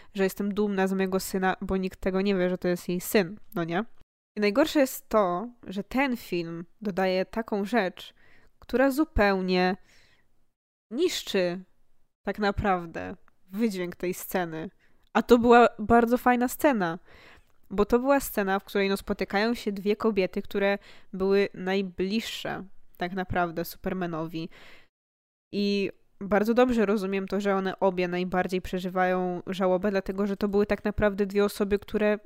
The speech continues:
no, tak po prostu go znały. Inni go za bardzo nie znali. Nawet, no, ludzie z Justice League go nie znali, no bo jak? A wiesz, tu masz matkę, która go wychowała, no i Lois, która była jego partnerką i byli ze sobą szczęśliwi i tak dalej.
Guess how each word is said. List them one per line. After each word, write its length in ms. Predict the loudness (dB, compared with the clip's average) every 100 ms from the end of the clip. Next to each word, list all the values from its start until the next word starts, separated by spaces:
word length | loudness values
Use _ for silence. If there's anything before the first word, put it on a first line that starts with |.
| -8
no, 120 | -4
tak 340 | -2 -2 -8 -20 -8
po 120 | -4
prostu 360 | 4 4 4 2
go 160 | 4
znały. 540 | 4 4 4 4 2 -4 -12 -20 -20 -20 -10
Inni 340 | -6 -2 0
go 120 | 4 6
za 120 | 8
bardzo 280 | 6 6 2
nie 140 | 2
znali. 520 | 4 4 4 0 -8 -8
Nawet, 380 | -2 0 2 0
no, 120 | 2
ludzie 240 | 2 0
z 100 | 2
Justice 280 | 0 0 -4 -4
League 100 | -2
go 100 | 0
nie 160 | 0
znali, 320 | 0 0 0
no 100 | -2
bo 260 | -2 -4 -4
jak? 360 | -4 -4 -6 -14 -20 -20 -20 -20 _ _ _ _ _ _ 0
A 200 | 2 2
wiesz, 260 | 0 0
tu 100 | 0
masz 160 | -2 2
matkę, 300 | 0 2 0
która 200 | 2 2
go 100 | 2
wychowała, 580 | -2 -2 2 4 4 4
no 80 |
i 100 | 2
Lois, 280 | 2 2 0
która 400 | 0 4 6 4
była 260 | 2 2 2
jego 160 | 2 0
partnerką 800 | 0 0 -2 -2 -2 -8 -10 -8
i 200 | -8 -6
byli 260 | -2 -2
ze 80 | -2
sobą 220 | -2 -2
szczęśliwi 480 | -2 -6 -4 -6 -4
i 60 | -4
tak 140 | -2
dalej. 320 | 0 0 -4